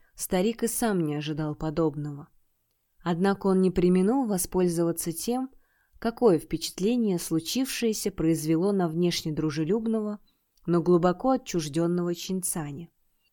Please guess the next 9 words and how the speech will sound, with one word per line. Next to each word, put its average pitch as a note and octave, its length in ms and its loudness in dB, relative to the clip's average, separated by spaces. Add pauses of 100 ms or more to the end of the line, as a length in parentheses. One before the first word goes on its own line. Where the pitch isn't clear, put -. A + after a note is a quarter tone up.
(320)
Он E3 180 0
засунул E3 580 0
руки D#3 260 -2
в D3 80 -4
рукава D#3 540 -4 (400)
и E3+ 100 -4
снова A3+ 400 0
начал E3+ 360 -2
говорить. E3 680 -6